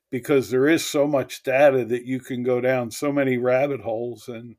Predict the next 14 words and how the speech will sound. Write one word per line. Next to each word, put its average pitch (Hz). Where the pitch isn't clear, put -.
<clears throat> -
you 147
know, 143
I've 147
said 135
that, 123
you 131
know, 127
when 127
I've 135
seen 147
some 131
of 123
the 107